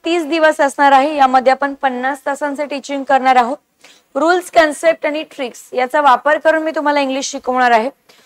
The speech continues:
Vocab आणि analysis देखील तुमचं यामध्ये घेतलं जाणार आहे. अ, जे टीसीएसने विचारलेले प्रश्न असतील ते आपण यामध्ये घेणार आहोत. तसंच notes देखील तुम्हाला मी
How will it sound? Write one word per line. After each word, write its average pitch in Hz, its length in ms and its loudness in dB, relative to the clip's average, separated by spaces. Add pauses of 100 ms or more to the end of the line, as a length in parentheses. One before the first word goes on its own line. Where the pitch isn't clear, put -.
(220)
Vocab 311 500 4
आणि 320 260 4
analysis 285 600 0
देखील 294 360 -8
तुमचं 277 260 -8
यामध्ये 247 320 -2
घेतलं 240 300 -6
जाणार 226 260 -2
आहे. 220 200 0 (720)
अ, 240 260 6
जे 320 340 0
टीसीएसने 349 680 0
विचारलेले 311 460 0
प्रश्न 285 400 -2
असतील 294 400 -4 (200)
ते 262 60 -4
आपण 254 380 0 (260)
यामध्ये 240 380 -2
घेणार 247 320 -2
आहोत. 247 200 -2 (640)
तसंच 359 380 0
notes 330 500 0
देखील 311 460 -4
तुम्हाला 302 280 -2
मी 294 140 -6